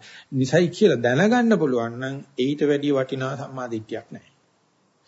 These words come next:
ඒක දුරුවන් කරන එක නෙවෙයි අවශ්‍ය කරලා තියෙන්නේ. මම මේ විදිහේ, හැසිරීම් රටාවක්, මම මේ විදිහේ පෞරුෂත්වයක්, මම මේ විදිහේ රුචි අරුචිකම් ටිකක් අල්ලගෙන ඉන්නේ ඇයි?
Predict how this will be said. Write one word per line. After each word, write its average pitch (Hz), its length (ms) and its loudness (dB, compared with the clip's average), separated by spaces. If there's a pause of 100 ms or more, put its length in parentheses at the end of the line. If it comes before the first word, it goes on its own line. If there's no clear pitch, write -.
(180)
ඒක 185 100 6
දුරුවන් 226 380 8
කරන 202 200 4
එක 151 140 -2
නෙවෙයි 175 360 4
අවශ්‍ය 151 320 0
කරලා 131 260 -2
තියෙන්නේ. 131 420 -2
මම 143 320 -4
මේ 139 260 0
විදිහේ, 160 580 0 (640)
හැසිරීම් 180 520 2
රටාවක්, 110 600 -4
මම 139 240 0
මේ 143 200 2
විදිහේ 160 300 4
පෞරුෂත්වයක්, 143 840 2 (300)
මම 143 180 -4
මේ 147 200 2
විදිහේ 160 240 4
රුචි 135 280 2
අරුචිකම් 165 460 0
ටිකක් 170 180 -2 (160)
අල්ලගෙන 165 420 0
ඉන්නේ 151 440 0
ඇයි? 160 320 4